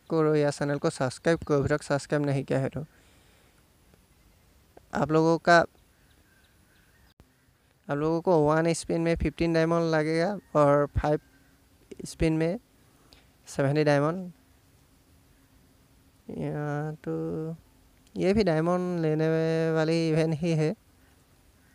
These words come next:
ज़्यादा diamond आपको लगेगा ही लगेगा। ये event में आपको emote और गन skin या back, back पे यहाँ से देखने को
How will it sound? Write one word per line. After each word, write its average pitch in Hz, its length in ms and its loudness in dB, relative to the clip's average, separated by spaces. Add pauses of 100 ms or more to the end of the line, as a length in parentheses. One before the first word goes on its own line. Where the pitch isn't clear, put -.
(180)
ज़्यादा 139 420 0
diamond 135 420 0 (180)
आपको 139 340 -4
लगेगा 131 380 0
ही 143 140 0
लगेगा। 131 320 0 (640)
ये 147 280 0
event 147 280 0
में 151 140 0
आपको 151 540 0
emote 143 420 2 (460)
और 139 600 -4 (1300)
गन 170 360 0
skin 185 340 -6
या 170 200 0
back, 156 240 2 (1200)
back 151 160 0 (100)
पे 156 120 0 (720)
यहाँ 147 300 -2
से 170 400 -2
देखने 143 320 -6
को 147 520 -4